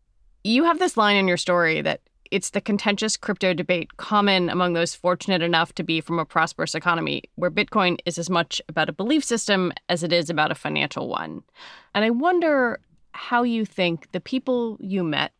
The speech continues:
be they the locals or the expats, square this idea of a test of a belief system, but also one that could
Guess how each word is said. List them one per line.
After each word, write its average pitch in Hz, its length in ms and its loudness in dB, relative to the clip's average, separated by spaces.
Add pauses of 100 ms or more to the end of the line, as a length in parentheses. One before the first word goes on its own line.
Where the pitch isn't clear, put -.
(200)
be 180 140 -2
they 160 320 0 (300)
the 180 160 -2
locals 196 440 -2
or 190 120 0
the 180 100 -4
expats, - 640 -8 (600)
square 285 460 4
this 226 220 2
idea 185 680 2 (160)
of 160 400 -2 (500)
a 208 80 0
test - 440 0
of 233 80 2
a 196 80 2
belief 196 400 0
system, 156 560 -4 (840)
but 208 380 -2
also 285 380 0
one 233 560 0
that 185 320 -4
could 185 320 -4